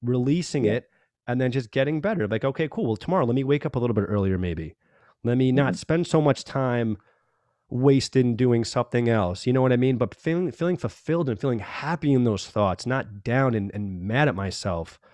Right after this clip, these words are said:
Speaker 1: for being human and having
Speaker 2: Mm-hmm.
Speaker 1: moments where, you know, I'm not at the highest vibration. I'm not, I, I'm not at my peak all the time. And realizing, like, that's okay. And then, but also just, like, working towards it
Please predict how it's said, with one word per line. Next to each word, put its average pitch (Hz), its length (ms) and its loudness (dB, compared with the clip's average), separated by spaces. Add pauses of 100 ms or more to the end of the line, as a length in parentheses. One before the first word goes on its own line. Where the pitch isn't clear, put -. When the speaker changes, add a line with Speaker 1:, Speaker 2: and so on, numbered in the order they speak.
(200)
Speaker 1:
for 117 600 2 (240)
being 143 220 4
human 131 560 2 (640)
and 120 120 0
having 160 320 2
Speaker 2:
Mm-hmm. 143 60 4
Speaker 1:
moments 131 400 2
where, 120 120 2
you 117 100 0
know, 117 140 0
I'm 113 160 -2
not 117 240 -2
at 104 100 -8
the 104 60 -8
highest 113 280 -4
vibration. 110 400 -2
I'm 110 80 -4
not, 120 200 -4
I, 117 160 -6
I'm 117 120 -6
not 120 140 -2
at 107 60 -4
my 107 120 -6
peak - 420 -6
all 110 120 -2
the 107 60 -2
time. 110 380 -4 (420)
And 123 100 -2
realizing, 147 240 0
like, 135 140 0
that's 131 240 -4
okay. 127 600 2 (760)
And 117 100 -2
then, 123 120 -2
but 120 100 -2
also 123 260 -2
just, 120 140 -6
like, 117 100 0
working 120 640 -2
towards 113 400 -4
it 110 200 0